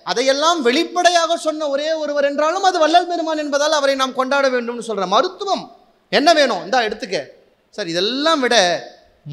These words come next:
மொழின்னு வாங்களேன், பல்கலைக்கழகத்துல சயின்ஸ் பார்த்தோம், மெடிக்கல் பார்த்தோம், ஆர்ட்ஸை விட்டுட்டுமே, மொழின்னு பாருங்களேன். திருவருட்பாவை போல தமிழிலே ஒரு நூல் பெரு-,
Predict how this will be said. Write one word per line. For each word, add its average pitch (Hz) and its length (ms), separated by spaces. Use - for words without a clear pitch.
மொழின்னு 320 580
வாங்களேன், 190 380
பல்கலைக்கழகத்துல 208 760
சயின்ஸ் 220 360
பார்த்தோம், 196 280
மெடிக்கல் 214 380
பார்த்தோம், 175 300
ஆர்ட்ஸை 254 340
விட்டுட்டுமே, 180 440
மொழின்னு 311 580
பாருங்களேன். 196 520
திருவருட்பாவை 233 840
போல 262 300
தமிழிலே 226 640
ஒரு 185 260
நூல் 214 300
பெரு-, 170 300